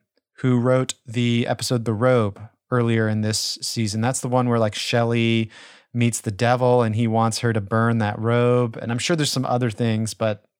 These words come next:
you know, the title only refers, I think, to that one part. And Sam Egan's gonna continue to write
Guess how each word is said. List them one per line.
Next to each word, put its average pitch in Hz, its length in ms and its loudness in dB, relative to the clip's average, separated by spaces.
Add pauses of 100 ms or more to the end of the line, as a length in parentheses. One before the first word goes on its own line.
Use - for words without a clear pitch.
(100)
you 120 100 -2
know, 110 80 -2
the 113 80 -2
title 117 380 0
only 113 220 -2
refers, 107 420 -2
I 107 80 -2
think, 104 280 -6
to - 80 -8
that 104 220 -4
one 104 220 -6
part. 104 400 -6 (640)
And 135 400 0
Sam 160 280 2
Egan's 143 260 2
gonna 123 180 2
continue 131 400 -2
to 123 120 -2
write 113 380 0